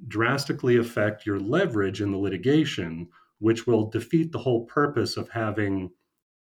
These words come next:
patents for defensive purposes. When you have patents for defensive purposes, you want to have the maximum deterrent effect. And that's why it's a good idea to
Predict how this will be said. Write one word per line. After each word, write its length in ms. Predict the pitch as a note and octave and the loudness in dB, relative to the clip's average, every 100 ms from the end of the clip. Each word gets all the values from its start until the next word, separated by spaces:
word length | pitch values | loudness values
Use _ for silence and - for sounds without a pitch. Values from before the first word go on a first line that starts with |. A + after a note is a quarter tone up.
| _ | _
patents 400 | - A#2+ A2+ G2 | 0 0 0 -4
for 160 | - G2 | -4 -4
defensive 580 | G2+ - G#2 G2+ F#2+ | -4 -2 -2 -4 -10
purposes. 720 | - B2 A#2 - - - - - _ _ _ _ _ _ - | -2 0 0 -4 -12 -16 -18 -20 _ _ _ _ _ _ 0
When 160 | A2 | 2
you 80 | A#2 | 4
have 240 | B2 A#2 | 4 2
patents 280 | D3 D3+ C3+ | 0 0 0
for 140 | - G#2+ | -2 -2
defensive 540 | G#2+ F3 F#3 D3+ C3 | 0 2 2 0 -2
purposes, 720 | - B2 A#2 - B2 A2+ - | 0 0 -2 0 2 2 -2
you 160 | A2 G#2+ | -4 0
want 320 | B2 C3 B2 | 2 2 -2
to 480 | - A#2 A2 G#2+ G#2+ _ _ _ _ _ _ | -2 4 4 4 -2 _ _ _ _ _ _
have 220 | B2 A#2+ | -2 0
the 80 | A2 | 0
maximum 560 | G#2 A2 A2+ - A#2 F#2+ | 0 2 0 0 0 0
deterrent 440 | F2+ - B2 D3+ | -2 0 2 4
effect. 500 | D3 F3 E3+ F3+ - _ _ _ - | 2 2 0 0 -8 _ _ _ -4
And 160 | A2+ | 0
that's 220 | A#2+ A#2+ | 0 0
why 160 | C3 A#2+ | 2 2
it's 120 | A#2 | 2
a 60 | A#2 | 0
good 200 | A#2+ A#2+ | 0 2
idea 440 | A#2 G#2 A2 G#2+ | 0 2 2 2
to 500 | G#2+ - G2+ G2+ G2 | 0 2 2 2 -2